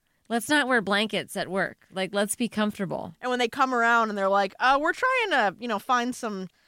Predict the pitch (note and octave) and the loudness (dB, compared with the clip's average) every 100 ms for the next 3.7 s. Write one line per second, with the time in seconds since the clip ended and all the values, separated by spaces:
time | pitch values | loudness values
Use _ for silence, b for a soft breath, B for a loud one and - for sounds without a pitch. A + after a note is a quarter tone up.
0 | _ - B3+ A#3 A3 G#3+ G#3+ G#3 - G#3 | _ -8 -4 0 2 2 2 -2 -4 -8
1 | - - A#3+ A#3 A3 A3 G#3+ - G3+ G3 | -8 0 4 4 4 4 2 0 -2 0
2 | F#3+ F#3 F3+ - F#3+ F3+ G3 A#3 G#3+ G#3 | -2 -4 -10 -2 0 0 -4 -4 -2 -4
3 | G#3 G3 - A#3 G#3 F3 | -6 -12 -8 -4 0 2